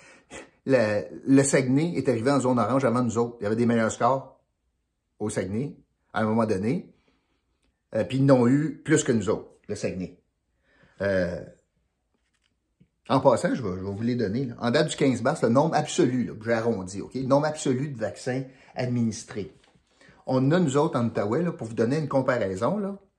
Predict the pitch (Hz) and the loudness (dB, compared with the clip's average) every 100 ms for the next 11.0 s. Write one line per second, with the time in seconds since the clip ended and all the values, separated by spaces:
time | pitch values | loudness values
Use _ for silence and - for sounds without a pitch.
0 | _ - - - 113 143 135 127 160 107 | _ -20 -8 -2 -2 0 -2 0 0 0
1 | 107 120 143 117 95 - 85 - 170 190 | 2 2 0 0 -4 -8 -10 -8 -4 -4
2 | - - _ _ 95 175 - _ _ _ | -6 -12 _ _ -12 -12 -16 _ _ _
3 | _ _ - 92 90 82 - 120 120 117 | _ _ -4 -2 -2 -4 -4 0 0 2
4 | 143 127 104 85 - - - _ _ _ | 2 2 -2 -4 -8 -14 -20 _ _ _
5 | _ _ 120 107 104 98 - 131 147 - | _ _ -6 -4 -4 -6 -8 -6 -6 -2
6 | 120 120 - 113 98 98 92 87 92 110 | -2 -2 -4 -6 -4 -6 -6 -8 -4 -6
7 | 107 107 82 - - _ _ _ _ _ | -4 -8 -10 -12 -20 _ _ _ _ _
8 | _ _ _ _ - - - - 95 - | _ _ _ _ -20 -20 -20 -12 -6 2
9 | 117 120 147 180 - 110 120 131 117 107 | 4 6 6 6 4 2 4 4 4 2
10 | 127 160 113 113 117 120 117 98 107 | 0 0 -2 -2 -4 -4 -4 -4 -6